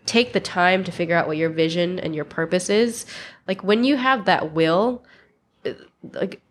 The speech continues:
no one can stop you, because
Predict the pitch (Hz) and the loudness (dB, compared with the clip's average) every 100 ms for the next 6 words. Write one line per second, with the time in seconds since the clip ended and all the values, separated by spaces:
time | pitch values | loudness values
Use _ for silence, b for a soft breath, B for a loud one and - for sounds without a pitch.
0 | _ 202 196 220 247 233 214 190 160 - | _ 0 4 4 4 2 -2 -4 -8 -6
1 | 147 147 - 95 - - _ _ 214 208 | -4 -4 -6 -10 -10 -12 _ _ -2 2
2 | 190 180 | 2 0